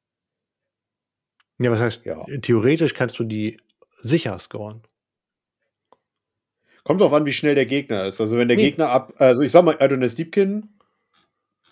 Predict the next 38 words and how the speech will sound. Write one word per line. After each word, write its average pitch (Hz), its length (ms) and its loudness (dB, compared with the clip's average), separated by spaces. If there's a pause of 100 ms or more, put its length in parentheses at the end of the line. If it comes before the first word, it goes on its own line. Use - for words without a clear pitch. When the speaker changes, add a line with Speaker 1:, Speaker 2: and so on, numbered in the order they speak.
Speaker 2:
ne? 180 300 -2 (1120)
Speaker 1:
Wenn 147 260 0
ich 170 120 0
die 160 220 -6
Speaker 2:
Du 120 180 -6
Speaker 1:
scoren 165 460 0
will, 202 140 0
schaffe 220 320 -4
ich - 120 -10
das. - 340 -12 (200)
Es 120 160 -6
sei 147 180 0
denn, 180 160 0
der 156 100 2
Gegner 151 300 0
umringt 143 380 0
mich 135 200 -6
komplett, 113 460 -8
dass 120 120 -4
ich 120 60 -4
mir 120 60 0
nicht, 123 240 -8
ich - 100 -10
könnte 160 220 0
immer 175 180 0
noch 156 120 -2
sagen, 151 280 0
„Okay, 147 200 -10
ich 151 80 -2
habe 139 100 -2
jetzt 143 60 -12
eine 147 260 -2
Einheit, 139 280 -4
die 131 40 -6
im 135 60 -6
Nahkampf 156 320 -2
gebunden 117 320 -6
ist“, 147 120 -8